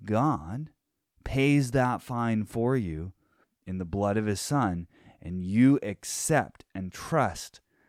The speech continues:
that payment as sufficient, and then you honor him with your life in a way that shows that you really do trust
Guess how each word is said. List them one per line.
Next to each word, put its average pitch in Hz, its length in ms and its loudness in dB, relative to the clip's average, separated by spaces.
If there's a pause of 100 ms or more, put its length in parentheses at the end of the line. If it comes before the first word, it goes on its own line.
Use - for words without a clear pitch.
(880)
that 117 380 0 (120)
payment 104 760 -4 (400)
as 117 340 0
sufficient, 110 800 -4 (560)
and 92 200 -6
then 120 280 2
you 127 560 4 (260)
honor 139 480 4
him 98 480 -4
with 101 240 -2
your 120 140 4
life 131 640 0 (920)
in 117 140 2
a 120 80 6
way 110 340 4
that 110 280 0
shows 123 580 6
that 110 140 0
you 113 240 6
really 117 340 6
do 127 240 8
trust 123 640 0